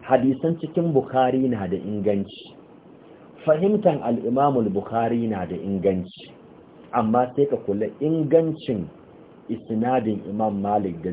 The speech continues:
zai ce maka kai tsaye Nafi'u an Ibn Umar. Ya fi kuma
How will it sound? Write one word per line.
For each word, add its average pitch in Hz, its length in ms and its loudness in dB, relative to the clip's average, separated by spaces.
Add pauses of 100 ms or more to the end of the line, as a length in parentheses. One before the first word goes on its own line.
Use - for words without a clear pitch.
zai 110 140 -2 (100)
ce 104 100 -6
maka 98 320 -6
kai - 280 6
tsaye 110 220 2
Nafi'u 123 460 2
an 95 160 -2
Ibn 104 220 -2
Umar. 92 320 -4 (540)
Ya 113 280 2
fi - 80 -12
kuma 120 240 -4